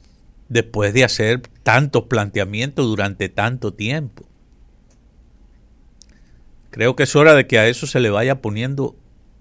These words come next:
eh, fin,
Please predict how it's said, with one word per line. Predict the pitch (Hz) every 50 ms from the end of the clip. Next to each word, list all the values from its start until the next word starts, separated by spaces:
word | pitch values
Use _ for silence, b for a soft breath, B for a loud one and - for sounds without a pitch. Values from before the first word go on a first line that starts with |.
| _ _ _ - _ _ _ _ _ - _ _ -
eh, | 135 117 110 107 104 98 98 95 92 92 90 90 92 - - - - _ - _ _ _ _ _ _ _ _ - _ _ _ _ _ _ _ _ - _ _ _ _ _ _ _ _ _ - -
fin, | - - 180 175 233 262 220 147 113 -